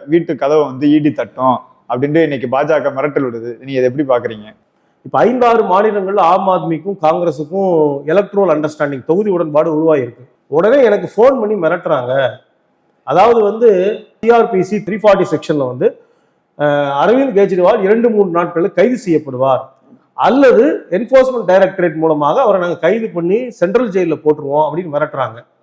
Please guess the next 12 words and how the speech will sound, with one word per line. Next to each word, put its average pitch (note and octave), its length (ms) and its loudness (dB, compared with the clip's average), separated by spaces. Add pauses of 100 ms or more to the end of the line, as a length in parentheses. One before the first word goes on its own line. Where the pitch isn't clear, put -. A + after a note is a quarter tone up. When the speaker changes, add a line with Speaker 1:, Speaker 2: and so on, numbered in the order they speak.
(560)
Speaker 2:
அப்படின்னா C4 380 4
என்ன C4+ 240 4
தெரியுதுன்னு A#3 520 2
சொன்னா, G#3+ 580 -2 (240)
பாஜக A#3 760 2
தேர்தலில் G#3+ 540 2
தோற்கடிக்கப்படுவதற்கான F#3 1500 0 (440)
ஒரு E3 140 0
அரசியல் A#3 500 2
முயற்சியை G#3+ 440 0
யார் D#3+ 360 4
எடுத்தாலும் D#3+ 720 0